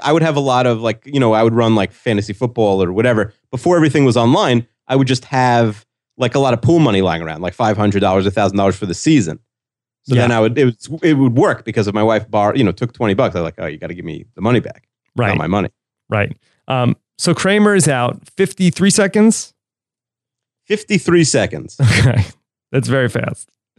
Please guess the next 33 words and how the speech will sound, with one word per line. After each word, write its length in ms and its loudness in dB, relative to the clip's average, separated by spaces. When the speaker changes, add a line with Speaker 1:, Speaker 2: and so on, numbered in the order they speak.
Speaker 2:
Uh, 160 -2
do 80 2
you 60 4
think 80 4
he 60 2
washed 280 2
his 120 2
hands? 680 -2
Speaker 1:
I, 220 -2
fifty-three 540 0
seconds, 440 -2
Rob. 240 0
I, 140 2
you 280 4
know, 300 4
Speaker 2:
<laughs> 80 -4
Speaker 1:
no 220 0
way. 380 0
Speaker 2:
Boy, 300 0
this 220 2
is, 180 4
like, 320 0
one 200 2
of 80 0
those 180 2
things, 260 2
like 180 0
the, 240 -4
like 340 -2
the, 320 4
uh, 200 2
like, 220 -2
s-, 180 -10